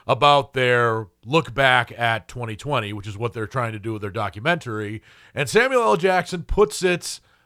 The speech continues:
bluntly in a way I won't repeat verbatim, but he basically says this: "Why the F would you want to do that?" The reason I say "why the F" is because this is a show that is clean.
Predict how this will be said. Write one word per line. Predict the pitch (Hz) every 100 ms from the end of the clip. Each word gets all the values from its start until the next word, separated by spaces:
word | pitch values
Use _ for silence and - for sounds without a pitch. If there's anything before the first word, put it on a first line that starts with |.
| _
bluntly | 101 175 240 160 104 87 120 156 _ _ _ _ _
in | 165 170 165 160 151
a | 151
way | 175 175
I | 156
won't | 156 202 202
repeat | 165 - 180 - - 185 160
verbatim, | 117 139 117 170 131 120 131
but | 120
he | 123
basically | 160 123 139 123
says | 127 113 85
this: | 127 117 - - - _ _ _ _ _
"Why | - 143 190 226
the | 196 170
F | 151 131 127 131
would | 127
you | 120
want | 123 117 113
to |
do | 104 110
that?" | 139 110 71 - - _ -
The | 139
reason | 170 156
I | 143
say | - 160
"why | 139 135 131
the | 123 143
F" | 233 233 196
is | 160
because | 151 170 156 151 147 - - -
this | - 180
is | 175
a | 175
show | - 170 160 156 156 156 151 _ _ -
that | 113 147 143 143 -
is | 135 131
clean. | - - 165 143 101 67